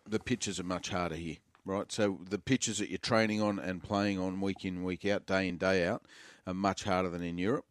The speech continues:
um, which takes a toll on, on your legs, of course, and, and your overall body. Um, playing in the heat, um, through summer is, is a big thing. There's some three o'clock kickoffs. Um, you know, the night games I,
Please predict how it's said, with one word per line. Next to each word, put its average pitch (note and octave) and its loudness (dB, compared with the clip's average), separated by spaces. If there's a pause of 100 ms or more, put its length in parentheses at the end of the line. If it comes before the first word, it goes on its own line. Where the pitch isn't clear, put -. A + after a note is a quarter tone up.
um, F#2 -2
which F2+ -6
takes F#2+ 0
a E2+ -10
toll G2 -2
on, F2+ -4
on F#2 -4
your F2 0
legs, G#2 0
of G2 -8
course, C#3+ -2
and, F#2 -4
and F#2 -6
your F2+ 2
overall F2+ 0
body. G2 0 (500)
Um, G#2 2 (880)
playing G#2+ 2
in F#2+ -2
the F#2 -2
heat, G#2+ 4 (340)
um, F#2+ 0
through G2 -2
summer B2+ 0 (180)
is, F#2 -4
is F#2 -6
a F2+ -8
big G#2 0
thing. C3 -2
There's F2+ 0
some F#2 -6
three G#2 2
o'clock F2+ -4
kickoffs. - -6 (120)
Um, F#2 -2
you F#2+ -6
know, F2+ 2
the F2+ -4
night G2 0
games F#2 -2
I, F#2 2